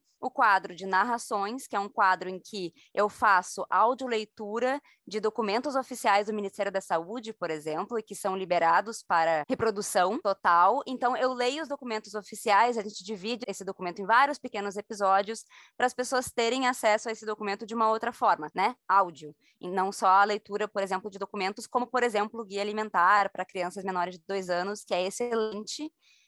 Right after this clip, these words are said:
e que deveria chegar mais nas pessoas. Então, um dos planos é, com certeza, dar continuidade ao Narrações.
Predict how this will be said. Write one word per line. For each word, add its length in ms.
e 100
que 140
deveria 340
chegar 320
mais 240
nas 200
pessoas. 540
Então, 460
um 120
dos 140
planos 320
é, 160
com 180
certeza, 400
dar 160
continuidade 800
ao 100
Narrações. 680